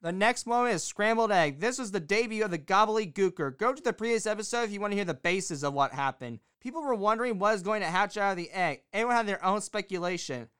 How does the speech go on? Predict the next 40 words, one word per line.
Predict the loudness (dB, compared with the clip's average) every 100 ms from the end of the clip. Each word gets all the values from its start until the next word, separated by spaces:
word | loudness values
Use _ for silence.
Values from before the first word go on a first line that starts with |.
| _ _
But | -4
at | -4 -4
the |
nineteen | -2 0 -2 -6 -4
ninety | -2 -2 -4
Survivor | -6 0 2 2 0
Series, | -4 -4 -4
it | -6 -4
hatched, | 0 0 -2 -8
and | -6
it | -6 -4
was | -4 -4
the | -6
Gobbledygooker. | 0 4 4 2 -4 -2 0 0 -2 -12 -12 _ _ _
It | -2
was | -2 2
odd | 4 4
because | 2 -4 -6
Gene | -6 -6 0
Okerlund | 2 2 0 -4
was | -2 -4
the | -4 -2
only | -2 -2
person | -2 -4 -4
who | -4
could | -4
translate | -4 -6 -4 -4 -4
the | -2
Gooker. | 0 0 -2 -8 -10 _ _ _ -2
However, | 2 4 2
when | 0
he | 0
got | 0
in | 0
the | -2
ring, | -2 -2 -2
he | -2
was | -4 -4
pretty | -4 0
athletic, | 0 0 0 2 0 -4